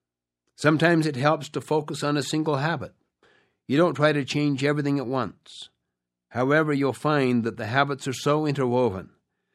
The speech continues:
that any time you begin to work on one of them in a significant, deep way, it will affect all of the rest.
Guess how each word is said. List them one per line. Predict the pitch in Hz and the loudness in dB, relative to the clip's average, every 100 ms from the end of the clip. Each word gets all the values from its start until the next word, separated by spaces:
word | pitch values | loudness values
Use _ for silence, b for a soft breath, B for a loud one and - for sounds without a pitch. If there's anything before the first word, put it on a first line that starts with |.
| _ _ _ - | _ _ _ -6
that | 113 | 0
any | 147 165 | 2 0
time | 147 143 135 | 0 0 0
you | 123 | -2
begin | 127 139 135 | -2 0 0
to | 127 | 0
work | 135 131 | 0 0
on | 127 127 | 0 0
one | 131 156 | 2 2
of | 131 101 | 0 -2
them | 90 - - | -8 -10 -6
in | 117 | -6
a | 107 | -4
significant, | 120 127 143 147 131 117 117 | -4 -2 -2 -2 -6 -8 -2
deep | 139 131 | -2 -2
way, | 139 127 90 73 - _ _ _ _ _ | -4 -4 -6 -10 -20 _ _ _ _ _
it | 123 | -8
will | 120 117 | -6 -6
affect | 101 131 113 - | -6 -6 -6 -8
all | 110 117 | -4 -2
of | 117 | -2
the | 117 | -4
rest. | 113 101 - - | -6 -8 -14 -20